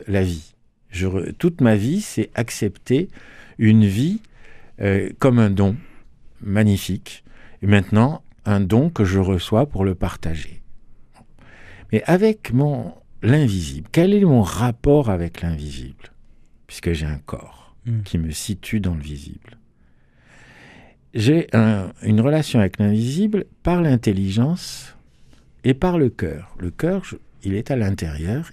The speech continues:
Speaker 1: il est invisible. Dans ma relation avec l'invisible, je peux avoir deux canaux, l'intelligence et le cœur. L'intelligence,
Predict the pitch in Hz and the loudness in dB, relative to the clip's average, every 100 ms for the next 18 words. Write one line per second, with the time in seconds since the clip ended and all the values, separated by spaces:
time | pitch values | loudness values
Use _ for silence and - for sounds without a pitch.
0 | - 104 104 135 98 71 - - - _ | -6 -6 -2 -4 -4 -6 -14 -20 -20 _
1 | _ _ - - - - - - _ _ | _ _ -20 -20 -20 -20 -20 -20 _ _
2 | - 107 104 185 202 - - 117 139 160 | -16 -8 2 4 4 2 0 2 2 0
3 | 151 135 - 110 92 90 92 92 98 123 | -2 -4 -4 -4 -4 -4 -4 -4 -4 -4
4 | 190 208 185 - - 107 107 143 170 175 | -6 -6 -10 -14 -12 -4 0 0 0 0
5 | 165 - - - 110 104 135 160 - - | 0 -8 -20 -4 0 2 2 0 -2 -10
6 | 92 95 156 156 - 82 71 - - _ | -4 4 4 4 0 -2 -4 -10 -20 _
7 | _ _ _ _ _ _ _ - - 123 | _ _ _ _ _ _ _ -10 0 0
8 | 131 120 104 104 113 160 190 - - - | 2 0 0 0 0 0 -2 -8 -16 -20
9 | _ - - - - - - - 135 101 | _ -20 -20 -20 -20 -20 -10 0 4 4
10 | 80 - - - - _ _ _ - - | 2 -6 -14 -20 -20 _ _ _ -20 -20
11 | - - - - - - - - - - | -20 -20 -20 -20 -20 -20 -20 -20 -20 -20
12 | _ 120 175 190 147 120 107 131 180 - | _ 2 2 2 2 2 0 0 -2 -6
13 | - | -12